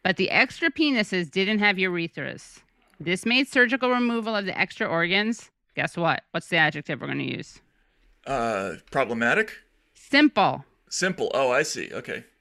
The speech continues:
Speaker 2: Excellent.
Speaker 1: Like a simple anus,
Speaker 2: Right.
Speaker 1: simple, simple urethra-free ex-, two extra penises.
Speaker 2: So I found something, Matt, if you can open that. The kappa is, uh,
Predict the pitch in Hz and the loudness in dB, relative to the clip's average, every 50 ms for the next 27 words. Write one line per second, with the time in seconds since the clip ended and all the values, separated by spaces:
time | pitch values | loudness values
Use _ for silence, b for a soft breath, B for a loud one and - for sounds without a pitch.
0 | _ _ _ _ - 143 135 - - 131 - - - 170 165 165 170 170 - 190 | _ _ _ _ -4 -4 -2 -4 -4 -6 -6 -6 -2 -2 0 0 -2 -2 0 0
1 | 190 175 196 196 185 190 190 196 214 220 226 - - - - - - - - - | 0 2 2 2 4 4 4 4 2 0 -2 -4 -10 -18 -20 -20 -20 -20 -8 -2
2 | - 190 - 139 139 190 185 185 180 175 175 - - _ - - - 190 185 165 | 2 2 4 4 4 2 2 0 0 -2 -6 -8 -12 _ -20 -8 -4 -4 -2 -2
3 | 185 190 185 180 180 175 175 185 180 - - 170 180 175 - - 185 180 180 180 | 0 0 0 0 2 2 2 0 0 -2 -4 -6 -6 -4 -2 0 0 2 2 2
4 | 180 175 175 175 - _ _ _ - 180 175 - - - - - 202 185 175 170 | 2 0 -2 -4 -6 _ _ _ -4 -4 -4 -4 -8 -16 -6 -2 -2 0 0 -2
5 | - - 180 165 170 156 131 113 - - 98 - - - - _ _ _ - - | -4 -6 -8 -4 -4 -2 -2 -4 -6 -8 -12 -16 -16 -18 -20 _ _ _ -6 0
6 | - 143 160 185 185 - 156 139 131 131 143 123 117 - 117 113 113 123 127 120 | 2 4 4 4 4 4 2 2 2 0 0 -2 0 0 0 0 2 2 2 2
7 | 113 110 - - 139 - 139 123 104 - - - 120 117 113 107 104 - - _ | 0 -2 -2 -4 -6 -4 -2 -2 -2 -2 -2 -4 -4 -4 -2 -2 -4 -6 -8 _
8 | _ _ - 92 98 131 127 110 101 - - - 180 175 190 - - - 101 76 | _ _ -18 -10 -6 -6 -6 -6 -6 -8 -6 -2 0 0 0 0 0 0 0 0
9 | 85 127 - - - _ - 131 127 117 - - - - - - 117 113 110 107 | 0 -2 -6 -10 -12 _ -6 -6 -4 -2 -4 -4 -4 -6 -6 -4 -2 0 0 0
10 | 95 | -2